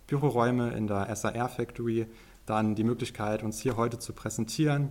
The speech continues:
Hauptpreis war, ähm, fünfzehn, also Credits im Wert von fünfzehntausend Dollar für, ähm,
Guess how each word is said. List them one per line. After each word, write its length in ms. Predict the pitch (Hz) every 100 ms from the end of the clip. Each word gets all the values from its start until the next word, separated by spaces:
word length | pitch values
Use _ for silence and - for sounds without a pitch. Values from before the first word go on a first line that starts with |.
| -
Hauptpreis 500 | 117 117 - 117 120
war, 380 | 113 110 110 110 - - - - -
ähm, 500 | - 101 101 98 95 95 -
fünfzehn, 360 | 127 117 -
also 280 | 110 101 104
Credits 460 | 101 - 123 127 -
im 80 | 107
Wert 160 | 110
von 140 | - 117
fünfzehntausend 800 | 135 123 117 110 104 107 101 117
Dollar 260 | 113 113
für, 500 | 113 - 113 110 104
ähm, 340 | 107 101 98